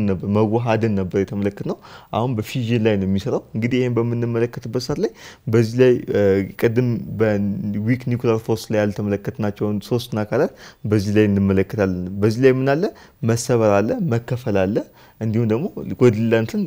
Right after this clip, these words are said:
መለወጥም አለ። ግን እዚህ ላይ ምን የለም? መዋሃድ የለም ማለት ነው። ይሄኛው በምንድን ነው የሚመታው? በአንድ ኒኩለር ቻርጅ፣ ኒኩለር ቻርጅ ነው የሚመታው። ይሄ ኒው-፣ እ፣ ይቅርታ፣ ኒውትሮን ነው የሚመታው። በዚህ ኒውትሮን ከተመታ በኋላ ነው ተበትኖ ወደ ሌላ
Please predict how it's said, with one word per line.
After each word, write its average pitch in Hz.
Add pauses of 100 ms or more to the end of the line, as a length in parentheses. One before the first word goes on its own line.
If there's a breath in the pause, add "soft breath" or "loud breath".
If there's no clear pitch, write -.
(120)
መለወጥም 104
አለ። 95
ግን 135
እዚህ 135
ላይ 214 (300 loud breath)
ምን 120
የለም? 156
መዋሃድ 113
የለም 104
ማለት 101
ነው። 160
ይሄኛው 143 (120)
በምንድን 123
ነው 127
የሚመታው? 135 (360 loud breath)
በአንድ 123
ኒኩለር 120
ቻርጅ፣ 113
ኒኩለር 123 (120)
ቻርጅ 110
ነው 104
የሚመታው። 113 (320 loud breath)
ይሄ 123 (140)
ኒው-፣ 113
እ፣ 113 (280)
ይቅርታ፣ 104
ኒውትሮን 131
ነው 110
የሚመታው። 107 (320 loud breath)
በዚህ 123
ኒውትሮን 139
ከተመታ 123
በኋላ 113
ነው 98
ተበትኖ 123 (380 loud breath)
ወደ 107
ሌላ 113